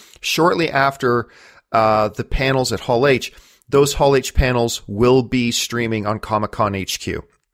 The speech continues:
So you'll be able to see all those panels at Comic-Con. Now, I don't know,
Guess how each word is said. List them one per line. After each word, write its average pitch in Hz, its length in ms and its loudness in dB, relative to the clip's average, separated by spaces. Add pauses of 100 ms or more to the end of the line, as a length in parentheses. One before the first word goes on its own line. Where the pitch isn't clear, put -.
(400)
So - 160 -2
you'll 131 80 2
be 113 120 -2
able 123 100 2
to 110 60 -6
see - 260 -2
all 143 220 4
those 156 180 2
panels 127 340 2
at 113 80 -2
Comic-Con. 101 540 -4 (520)
Now, 170 160 2
I 185 120 4
don't 240 220 2
know, 202 340 4